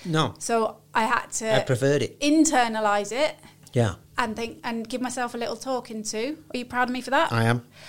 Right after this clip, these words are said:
Speaker 2: And, uh, and thought, "Do you know what? I'm choosing to tidy up because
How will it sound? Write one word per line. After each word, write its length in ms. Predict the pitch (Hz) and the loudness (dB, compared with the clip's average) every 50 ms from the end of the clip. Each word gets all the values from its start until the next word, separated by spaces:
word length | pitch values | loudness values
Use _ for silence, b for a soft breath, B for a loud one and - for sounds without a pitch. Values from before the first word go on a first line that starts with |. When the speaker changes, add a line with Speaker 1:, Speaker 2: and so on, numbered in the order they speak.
| B B B | B B B
Speaker 2:
And, 160 | 226 226 233 | 2 2 2
uh, 260 | 233 226 226 226 220 - - | 2 2 2 0 0 -2 -4
and 160 | - 247 226 | -4 -4 -2
thought, 200 | - 247 240 - | 0 -2 -2 0
"Do 80 | - 285 | 0 2
you 60 | 285 | 2
know 60 | 285 | 4
what? 300 | 262 254 254 247 - - - | 4 4 4 2 0 -6 -6
I'm 220 | 254 254 269 262 240 | -2 0 2 2 2
choosing 540 | 254 - 285 277 269 262 247 226 214 208 202 | 2 2 2 2 2 2 0 -2 -2 -4 -6
to 100 | - 220 | -6 -6
tidy 300 | - 220 214 208 214 214 | -2 0 0 2 2 2
up 140 | 220 220 - | 0 0 0
because 400 | - 214 - 214 214 - - - | -4 -6 -6 -6 -6 -6 -8 -12